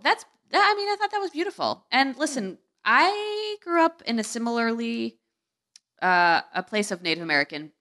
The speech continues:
uh, background. Um, the Pequot Indians were, I think, the biggest group in Connecticut. And, you know, we have, like, of course, the casinos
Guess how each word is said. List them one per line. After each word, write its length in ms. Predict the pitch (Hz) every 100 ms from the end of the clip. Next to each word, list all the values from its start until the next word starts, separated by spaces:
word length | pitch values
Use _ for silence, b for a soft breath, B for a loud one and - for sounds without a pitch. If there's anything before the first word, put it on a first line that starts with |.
| _ _ _ -
uh, 220 | 147 143
background. 600 | - 139 - 175 196 226 - _ _ _ -
Um, 420 | 156 143 143 113 _ _ _ _ -
the 80 |
Pequot 380 | 175 226 - 175
Indians 400 | 160 156 143 143
were, 480 | 143 135 127 113 98 -
I 40 |
think, 160 | - 156
the 60 |
biggest 400 | 147 127 - -
group 240 | - 131 - _ _ _ _ _ _
in 260 | 175 165 160
Connecticut. 560 | 175 151 147 147 131 139
And, 180 | 143 - _
you 120 | 160
know, 80 | 147
we 100 | 139
have, 180 | 151 131
like, 160 | 131 127 _ _ _ _
of 100 | _
course, 220 | 139 131
the 80 | 151
casinos 560 | _ - 135 104 131